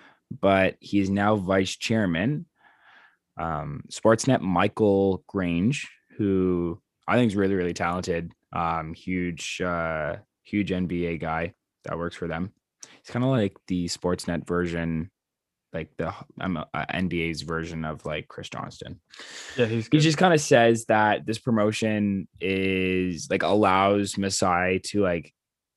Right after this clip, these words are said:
Speaker 1: s-, like, sit in and be a part of, like, the Board of Governors meetings, which allows him to have a bigger say in M L S E.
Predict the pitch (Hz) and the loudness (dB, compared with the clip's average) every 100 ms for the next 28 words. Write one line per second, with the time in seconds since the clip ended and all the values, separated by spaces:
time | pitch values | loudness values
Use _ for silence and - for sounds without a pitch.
0 | _ _ _ - - 92 95 - - 98 | _ _ _ -18 -2 0 0 0 4 4
1 | - 87 87 90 87 87 90 92 85 - | 4 4 4 4 2 2 2 2 0 -2
2 | 92 90 82 92 82 80 _ _ - 95 | 0 -2 -4 -4 -4 -6 _ _ -6 -2
3 | 87 85 - 95 95 - 85 92 98 107 | 0 -2 2 4 4 2 0 2 0 2
4 | 110 117 156 196 208 - - _ 101 95 | 2 2 2 0 -4 -8 -12 _ 2 2
5 | - - - 95 85 85 90 - 95 95 | -2 -4 0 2 4 4 2 0 -2 -2
6 | 98 90 92 98 92 90 - - - 90 | 0 0 0 0 0 0 0 -2 -2 0
7 | 85 90 117 117 - 92 90 82 95 92 | 2 4 4 2 0 0 0 0 2 2
8 | 90 - 101 131 131 | 0 0 0 0 -2